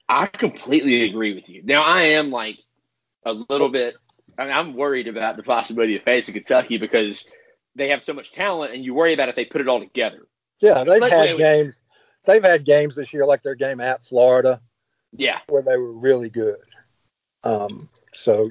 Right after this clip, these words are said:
Speaker 2: you just don't know where their mindset is, whatever the fan numbers turn out to be, they'll have three quarters of the fans.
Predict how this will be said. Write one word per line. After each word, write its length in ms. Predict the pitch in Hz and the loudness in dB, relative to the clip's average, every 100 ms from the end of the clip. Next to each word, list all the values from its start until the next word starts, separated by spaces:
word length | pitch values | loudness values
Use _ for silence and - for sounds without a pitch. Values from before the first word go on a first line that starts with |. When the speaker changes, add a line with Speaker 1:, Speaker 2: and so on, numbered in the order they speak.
| 127 | -6
Speaker 2:
you 100 | 127 | -6
just 240 | 135 - | -4 0
don't 220 | 131 127 | -2 0
know 180 | 120 120 | 0 0
where 260 | 110 120 120 | 0 0 0
their 260 | 113 113 113 _ _ _ _ _ _ | 0 -2 -4 _ _ _ _ _ _
mindset 600 | 120 143 143 139 139 135 | -4 0 0 0 -4 -4
is, 540 | 131 135 135 135 123 _ - | -4 -4 -2 -4 -6 _ -16
whatever 560 | 117 135 131 143 135 | -8 -2 2 4 2
the 100 | 127 | -2
fan 640 | 117 - 127 131 131 135 123 _ _ _ - - _ _ _ _ _ | -8 -6 -4 -2 -4 -8 -12 _ _ _ -20 -20 _ _ _ _ _
numbers 500 | 135 139 143 131 123 | -2 0 2 0 0
turn 240 | - 143 135 | -4 -2 0
out 220 | 135 143 | 0 -2
to 60 | 113 | -4
be, 260 | 131 135 | -2 0
they'll 220 | 127 127 | 2 2
have 220 | 127 123 - | 2 0 0
three 260 | 127 131 - | -2 -4 -6
quarters 400 | - 127 123 120 | -6 0 0 0
of 80 | 120 | -6
the 60 | - | -2
fans. 640 | 117 110 104 104 104 - | 0 0 -4 -10 -14 -20